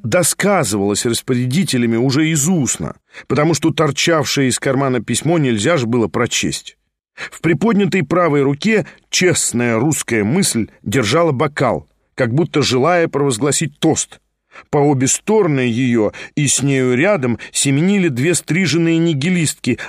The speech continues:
а визави, напротив, танцевал какой-то тоже пожилой господин во фраке,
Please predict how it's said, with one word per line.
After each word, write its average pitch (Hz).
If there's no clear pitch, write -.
а 135
визави, 131
напротив, 110
танцевал 160
какой-то 170
тоже 143
пожилой 131
господин 123
во 123
фраке, 156